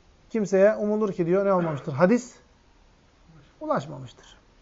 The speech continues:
وَلَوْ بَلَغَهُ. Şayet ulaşmış olsaydı bu hadisler لَمْ يَتَفَوَّهْ بِهِ. Bu sözünü söylemezdi.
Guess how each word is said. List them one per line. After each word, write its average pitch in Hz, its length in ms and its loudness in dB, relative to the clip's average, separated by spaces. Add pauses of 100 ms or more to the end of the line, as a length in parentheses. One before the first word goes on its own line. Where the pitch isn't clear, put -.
(1080)
وَلَوْ 226 360 10
بَلَغَهُ. 208 840 6 (480)
Şayet 214 300 4
ulaşmış 190 360 2
olsaydı 185 340 2
bu 156 100 -4
hadisler 156 460 -6 (1800)
لَمْ 190 420 8
يَتَفَوَّهْ 196 640 6 (160)
بِهِ. 160 420 -4 (120)
Bu 208 60 -8
sözünü 196 460 -2 (160)
söylemezdi. 160 680 -6